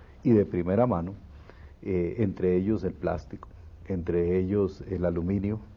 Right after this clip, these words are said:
eh, eh, genera toda una serie de recipientes que después la gente no sabe qué hacerlos.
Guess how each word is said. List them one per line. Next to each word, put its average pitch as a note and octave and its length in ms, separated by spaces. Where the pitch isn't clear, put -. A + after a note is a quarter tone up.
eh, E2+ 540
eh, F2 480
genera A#2+ 520
toda A2+ 200
una B2 160
serie A#2 320
de F2+ 140
recipientes G#2+ 840
que G2+ 120
después F#2+ 280
la A#2 100
gente A#2+ 240
no A2+ 120
sabe A#2+ 260
qué A2 120
hacerlos. G2+ 380